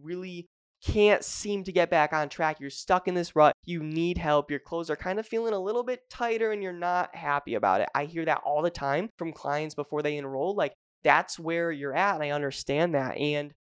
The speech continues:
we just have to change our priorities. Like, I wanna help you change your priorities. So if you're strapped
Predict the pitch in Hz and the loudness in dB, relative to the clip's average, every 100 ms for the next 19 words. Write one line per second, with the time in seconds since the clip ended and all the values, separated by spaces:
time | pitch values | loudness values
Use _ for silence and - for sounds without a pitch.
0 | 185 294 370 311 294 - 220 254 233 220 | -4 -2 2 2 2 0 2 4 2 2
1 | 190 175 190 156 98 127 131 135 190 214 | 0 0 0 0 -4 -8 0 0 0 -6
2 | - 175 170 151 180 214 - 175 170 165 | -6 -6 -6 -10 -8 -6 -4 -2 0 -2
3 | 147 139 147 190 226 180 147 - 190 226 | -2 -2 -2 -4 -2 0 0 0 -6 -4
4 | 285 330 - - - 196 226 - | 0 0 -2 -8 4 6 6 4